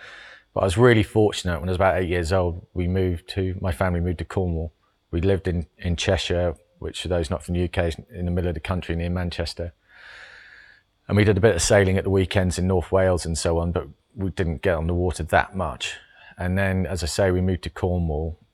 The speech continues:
and that's where sailing really took off for me, 'cause we lived in a small fisherman's cottage on one of the creeks, Restrongit Creek. And so I was able to just, um, wheel my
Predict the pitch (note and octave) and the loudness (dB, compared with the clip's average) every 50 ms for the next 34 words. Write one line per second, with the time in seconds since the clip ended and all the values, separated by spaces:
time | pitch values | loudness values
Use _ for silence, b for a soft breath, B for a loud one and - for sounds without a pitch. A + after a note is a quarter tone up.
0 | _ - F2+ F2 F#2 G2 E2 - - - F2+ E2+ E2+ - - F#2 F2 E2+ F2 F2 | _ -4 -4 -2 0 -2 -2 -4 -4 -2 -2 -2 -2 0 0 -2 0 0 -2 -2
1 | E2+ E2 D#2+ - - - - F#2+ F2+ - - E2 D#2+ D#2 D#2+ D#2+ - - D#2+ - | -2 -4 -4 -6 -6 -4 -4 -4 -4 -6 -8 -8 -6 -6 -4 -6 -6 -8 -10 -6
2 | - E2+ E2 F2+ F2 E2 - - F2 E2+ D#2 - - G2 F#2+ F#2 E2+ D#2 _ _ | -6 -4 -2 -2 -2 -2 -4 -6 -4 -4 -4 -4 -4 -4 -2 -2 -2 -4 _ _
3 | _ _ _ _ _ _ - - - G#2 G2 - - F#2 F2 E2 - - - E2+ | _ _ _ _ _ _ -20 -8 -4 -2 -2 0 0 -2 -2 -4 -4 -4 -4 -4
4 | E2 - E2+ D#2+ D#2 - - - _ _ _ _ _ _ _ _ - - F2 F2 | -4 -4 -6 -6 -6 -8 -10 -12 _ _ _ _ _ _ _ _ -8 -6 -4 -2
5 | F2 F2 F2+ F2+ F2+ E2 D#2+ D#2+ - - F2 E2 D#2+ - - D#2 - - F#2+ F2+ | -2 -2 -2 -2 -2 -4 -4 -6 -4 -2 -2 -2 -2 -4 -8 -10 -8 -6 -6 -4
6 | E2+ - - - F2 E2 D#2+ D#2+ - _ b b b b b b b b b b | -6 -6 -6 -4 -4 -4 -4 -4 -8 _ b b b b b b b b b b
7 | b _ - - - F#2+ F#2 F2 D#2+ F#2+ F#2 F#2 D#2 F2 D2+ - F2 E2 - - | b _ -8 -2 2 2 2 4 4 2 2 2 0 -2 -2 -2 -4 -4 -4 -8
8 | - _ _ _ _ _ - - - F2+ F2 E2+ F2 E2+ F2+ F#2 F2+ E2+ E2+ E2+ | -14 _ _ _ _ _ -16 -10 -6 -4 -4 -2 -2 0 0 0 0 0 -2 -2
9 | E2 | -4